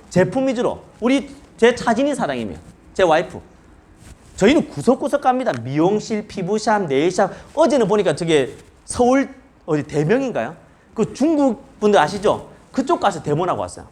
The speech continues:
첫 번째 제품 위주로. 자, 제품을 먼저 인지하고 나서 이런 교육이 있는데 한번 들어보러 와보자. 자연스럽게 사업팀을 초대합니다. 그래서 이런 교육장에 오면, "어? 강의를 들었더니 나는 제품만 쓰려고 했는데, 어, 이거 사업성이 있네."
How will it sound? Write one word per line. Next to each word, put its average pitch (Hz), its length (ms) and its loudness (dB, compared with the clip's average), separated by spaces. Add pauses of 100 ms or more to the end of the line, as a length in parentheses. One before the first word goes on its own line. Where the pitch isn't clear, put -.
(460)
첫 - 160 -4
번째 262 280 0
제품 170 420 0
위주로. 220 360 -2 (640)
자, 254 80 4
제품을 311 460 4
먼저 214 220 2
인지하고 247 420 2
나서 147 500 -4 (960)
이런 277 260 2
교육이 185 340 2
있는데 208 240 -2
한번 190 360 -4
들어보러 226 480 0
와보자. 123 420 -2 (440)
자연스럽게 269 480 2
사업팀을 208 460 2
초대합니다. 165 560 0 (140)
그래서 254 160 2
이런 302 220 2
교육장에 233 420 4
오면, 240 480 2 (280)
"어? 339 280 2 (280)
강의를 254 380 2
들었더니 208 640 0 (260)
나는 294 260 0
제품만 302 400 -2
쓰려고 202 300 2
했는데, 151 280 -2
어, 240 220 2
이거 302 100 2
사업성이 302 560 2
있네." 175 420 0